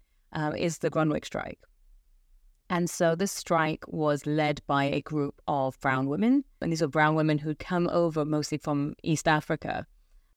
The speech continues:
which is important in context because these are women who were used to a certain way of life, who had been, um, often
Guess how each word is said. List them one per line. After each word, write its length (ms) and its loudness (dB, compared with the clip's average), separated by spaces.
which 380 0
is 100 0
important 500 2
in 60 -2
context 680 0
because 600 0
these 200 2
are 40 2
women 300 4
who 680 0
were 140 4
used 420 -2
to 360 0
a 60 -2
certain 480 2
way 220 2
of 120 0
life, 500 -4
who 200 -2
had 200 -4
been, 360 0
um, 360 2
often 560 0